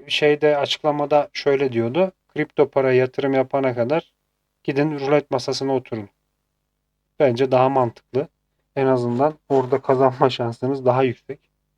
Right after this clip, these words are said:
Ya buradakinden yüksek. Ya şimdi kripto paralarla ilgili anlatacağım gerçekten çok şey var. Yani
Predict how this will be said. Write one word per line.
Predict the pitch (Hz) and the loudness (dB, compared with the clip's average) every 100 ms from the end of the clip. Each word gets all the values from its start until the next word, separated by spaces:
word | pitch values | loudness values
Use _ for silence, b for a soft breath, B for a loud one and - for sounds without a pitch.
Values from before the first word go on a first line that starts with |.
| _ _ _ _ _ _ _ _ _ _ 110 | _ _ _ _ _ _ _ _ _ _ -14
Ya | 117 | 0
buradakinden | 147 127 113 110 104 123 | 2 2 -2 -6 -6 -6
yüksek. | 135 135 131 - 117 131 _ _ _ _ _ _ _ _ _ _ _ | -4 -6 -8 -8 -8 -10 _ _ _ _ _ _ _ _ _ _ _
Ya | - | -8
şimdi | 107 135 | -6 -6
kripto | 123 147 151 165 | -4 -6 -2 -2
paralarla | 156 156 160 160 160 156 | 2 2 6 6 4 2
ilgili | 156 156 160 156 | -2 -4 0 0
anlatacağım | 147 151 151 151 151 156 147 | -2 -4 -6 -6 -4 -4 2
gerçekten | 160 175 - 131 _ 120 110 | 2 4 0 -2 _ -4 -4
çok | - 104 | -8 -8
şey | - 107 101 | -8 -8 -12
var. | 95 _ _ _ _ | -14 _ _ _ _
Yani | 120 123 127 123 | 0 0 -2 -6